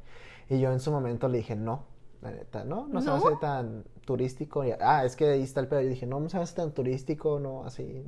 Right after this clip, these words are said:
Speaker 1: nada".
Speaker 2: Ujú.
Speaker 1: Y ya después como que reaccioné y dije,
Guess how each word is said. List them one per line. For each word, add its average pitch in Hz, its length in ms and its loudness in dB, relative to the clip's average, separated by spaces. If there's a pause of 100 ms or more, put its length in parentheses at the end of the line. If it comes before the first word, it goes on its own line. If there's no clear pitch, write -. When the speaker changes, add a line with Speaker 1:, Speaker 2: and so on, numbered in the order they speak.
Speaker 1:
nada". 135 280 -4 (240)
Speaker 2:
Ujú. 226 320 -6 (280)
Speaker 1:
Y 170 120 6
ya 160 140 10
después 190 480 8
como 180 220 2
que 165 140 6
reaccioné 147 420 4
y 160 40 6
dije, 151 360 0